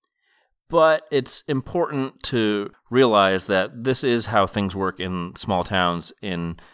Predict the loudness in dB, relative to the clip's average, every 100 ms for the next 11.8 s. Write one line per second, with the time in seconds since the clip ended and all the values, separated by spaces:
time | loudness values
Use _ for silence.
0 | _ _ -6 -2 2 2 0 -4 -4 -2
1 | -6 -6 -10 _ 2 2 2 -2 -2 0
2 | -2 0 0 0 -2 -4 -6 -6 -2 4
3 | 6 6 2 0 -6 -6 0 2 2 0
4 | -2 -4 -8 -4 0 2 0 -4 -20 _
5 | _ _ _ _ _ _ -16 -10 -8 -2
6 | 0 2 2 0 -4 -8 -4 -2 -2 -2
7 | 0 -2 -4 -6 -2 -2 -2 0 2 2
8 | 2 0 -2 -4 -2 0 2 2 2 0
9 | -4 -4 -2 2 2 4 4 2 0 -4
10 | -4 0 2 2 0 -4 -2 0 0 0
11 | 0 0 0 -2 -2 -2 -2